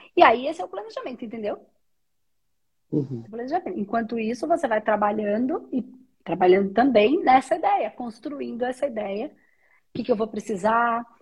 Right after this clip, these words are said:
Speaker 1: Eu vou ter que fazer vídeo, eu não vou ter que fazer vídeo, porque vai ser uma escola online ou não.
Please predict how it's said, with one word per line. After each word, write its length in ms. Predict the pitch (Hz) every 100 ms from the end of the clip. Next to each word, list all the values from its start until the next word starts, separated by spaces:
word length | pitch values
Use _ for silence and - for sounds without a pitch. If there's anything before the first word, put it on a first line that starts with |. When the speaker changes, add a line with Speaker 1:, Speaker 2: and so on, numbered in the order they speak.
| -
Speaker 1:
Eu 80 | 185
vou 100 | 196
ter 120 | 202
que 100 | 202
fazer 240 | 190 165
vídeo, 460 | 160 220 262 247 233
eu 40 |
não 60 | 180
vou 100 | 175
ter 100 | 175
que 80 | -
fazer 180 | 170 170
vídeo, 420 | 185 254 254 233
porque 120 | -
vai 80 | 170
ser 100 | 190
uma 60 |
escola 300 | 196 - 190
online 520 | 196 196 220 262 247 208
ou 60 |
não. 500 | 170 185 233 262 269